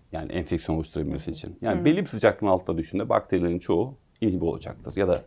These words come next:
Speaker 1: altmış derecenin üzerinde, e, altmış dakika sıcağa maruziyet ortadan kaldıracaktır. Yani soğuması havanın gerçekten bazı enfeksiyonları ortadan kaldıracaktır.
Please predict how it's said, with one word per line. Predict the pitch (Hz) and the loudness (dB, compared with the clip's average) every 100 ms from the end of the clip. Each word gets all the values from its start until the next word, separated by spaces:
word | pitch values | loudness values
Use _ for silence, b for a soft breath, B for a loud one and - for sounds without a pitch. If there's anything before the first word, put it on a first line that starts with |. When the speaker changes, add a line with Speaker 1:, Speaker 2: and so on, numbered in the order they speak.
| - - - | -10 -8 -6
Speaker 1:
altmış | 101 - - | -6 -6 -2
derecenin | 87 76 78 | 0 2 0
üzerinde, | 80 80 78 80 - - | 0 -2 -4 -6 -8 -8
e, | 80 78 82 - | -6 -4 -4 -4
altmış | - - - | -6 -10 -14
dakika | 78 - 85 80 - - - _ _ | -14 -8 -8 -8 -12 -20 -20 _ _
sıcağa | - 98 87 | 0 6 6
maruziyet | 80 78 71 76 - | 6 2 0 -4 -2
ortadan | 80 - 85 | -4 -4 -10
kaldıracaktır. | 78 80 78 76 73 - 85 | -4 -4 -4 -6 -8 -10 -8
Yani | 139 101 80 80 - - | -6 -6 -8 -14 -16 -20
soğuması | - - 127 143 160 165 - 202 - | -20 -4 4 4 4 2 2 0 -2
havanın | - 107 87 85 139 - _ | -2 4 4 4 0 -8 _
gerçekten | 151 151 110 - 95 | -4 -2 -4 -4 0
bazı | 110 156 156 | 2 2 2
enfeksiyonları | 113 - - 92 120 | 0 -4 -4 -2 -2
ortadan | 85 143 156 | -2 -2 2
kaldıracaktır. | 127 120 120 123 - 117 | 4 4 4 2 0 -10